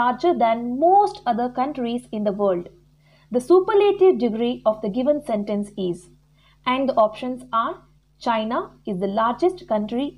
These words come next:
in the world," "China is one of the largest countries in the world," "China is larger than any other country," "Very few countries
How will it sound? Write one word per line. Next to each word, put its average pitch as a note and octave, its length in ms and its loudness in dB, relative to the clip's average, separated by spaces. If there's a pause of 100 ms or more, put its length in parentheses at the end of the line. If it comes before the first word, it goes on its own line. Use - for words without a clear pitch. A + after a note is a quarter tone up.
in F#3 60 -4
the F#3+ 160 0
world," C#4+ 260 2 (680)
"China G#4+ 300 0 (200)
is G#3 140 -4 (280)
one C#4 160 0
of G4 100 -2
the E4+ 140 2
largest B3+ 500 0
countries B3 480 -4 (180)
in B3 120 -2
the F#3+ 160 0
world," C4+ 260 2 (680)
"China E4+ 360 2 (200)
is A#3+ 220 -4
larger C4 560 2
than A#3+ 360 -4 (280)
any F4+ 180 2 (180)
other G#3+ 200 2 (100)
country," A3 360 -2 (800)
"Very G#4+ 240 4 (140)
few F#4 120 6 (280)
countries C4+ 420 -6